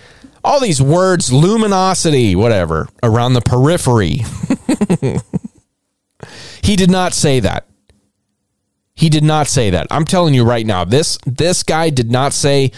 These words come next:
luminosity and periphery. Okay?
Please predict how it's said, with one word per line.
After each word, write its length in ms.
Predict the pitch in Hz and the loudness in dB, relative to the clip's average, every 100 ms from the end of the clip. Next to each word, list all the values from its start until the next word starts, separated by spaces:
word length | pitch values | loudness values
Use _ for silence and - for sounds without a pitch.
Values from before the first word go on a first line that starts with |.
| - | -10
luminosity 1080 | - 104 131 160 147 127 127 143 165 165 165 | 0 2 4 4 2 2 0 -2 -2 -2 -2
and 220 | 139 131 | 0 0
periphery. 720 | 127 123 120 107 95 69 57 - _ _ _ _ _ _ _ _ | 0 2 2 0 -2 -2 -4 -10 _ _ _ _ _ _ _ _
Okay? 460 | 104 - 143 151 | -4 -2 -2 -2